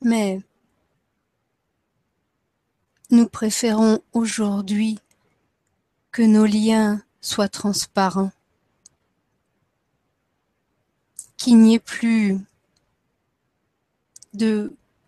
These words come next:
quiproquos, croyances, illusions entre nous. Nous sommes issus de l'ombre.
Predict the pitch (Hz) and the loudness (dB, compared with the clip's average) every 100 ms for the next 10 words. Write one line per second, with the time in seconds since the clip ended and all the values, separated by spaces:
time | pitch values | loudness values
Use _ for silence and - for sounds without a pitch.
0 | _ _ _ _ - 233 - 220 214 - | _ _ _ _ -8 -8 -4 -4 -4 -4
1 | 208 196 _ _ _ _ _ _ _ - | -4 -4 _ _ _ _ _ _ _ -20
2 | - 208 214 208 196 180 - - - _ | -2 -2 2 0 0 -6 -10 -12 -14 _
3 | _ _ _ _ _ _ _ 240 214 196 | _ _ _ _ _ _ _ -2 0 2
4 | 202 185 180 180 165 _ _ _ _ _ | 2 2 0 -2 -4 _ _ _ _ _
5 | 196 190 - 185 175 165 _ _ _ _ | 0 2 0 2 2 -2 _ _ _ _
6 | _ _ _ _ _ _ _ _ _ _ | _ _ _ _ _ _ _ _ _ _
7 | - - _ _ _ _ _ _ _ _ | -20 -20 _ _ _ _ _ _ _ _
8 | _ _ _ _ _ _ _ _ _ _ | _ _ _ _ _ _ _ _ _ _
9 | _ _ _ _ _ _ _ _ _ _ | _ _ _ _ _ _ _ _ _ _
10 | 226 226 226 277 285 269 - 240 226 - | 2 4 2 2 4 2 0 -4 -4 -4
11 | 240 226 185 180 175 170 165 156 - | -2 -2 -2 -2 0 -2 -2 -8 -16